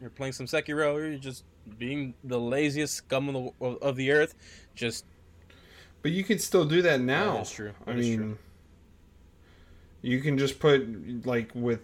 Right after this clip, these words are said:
Speaker 2: the Quest, you can just hook it up to the P C, sit down, and, and, like, mirror your monitor,
Speaker 1: But I
Speaker 2: essentially.
Speaker 1: want my frames and my hertz to be at the maximum value.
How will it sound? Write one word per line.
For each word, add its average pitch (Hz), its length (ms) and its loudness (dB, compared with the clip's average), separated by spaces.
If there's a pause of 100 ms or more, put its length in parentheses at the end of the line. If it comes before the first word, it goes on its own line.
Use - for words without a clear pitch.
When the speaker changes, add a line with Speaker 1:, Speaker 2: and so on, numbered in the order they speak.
Speaker 2:
the 117 140 -2
Quest, 143 500 0
you 117 80 -4
can 123 120 -2
just 120 180 -4
hook 127 140 -4
it 123 80 -2
up 120 100 -4
to 127 100 -6
the 120 80 -2
P 131 220 -6
C, 143 260 -6
sit 120 220 -4
down, 131 240 0
and, 107 240 -6 (100)
and, 107 380 -6 (240)
like, 104 240 -8
mirror 117 380 -2
your 104 140 -6
monitor, 101 540 -4
Speaker 1:
But 139 140 2
I 165 60 4
Speaker 2:
essentially. 175 180 2
Speaker 1:
want 143 240 4
my 170 180 4
frames 190 1040 0
and 135 340 -4
my 139 240 0 (200)
hertz 208 600 0
to - 120 -8
be 123 220 0
at 113 100 -4
the 147 80 -4
maximum 139 600 -4
value. 160 1400 0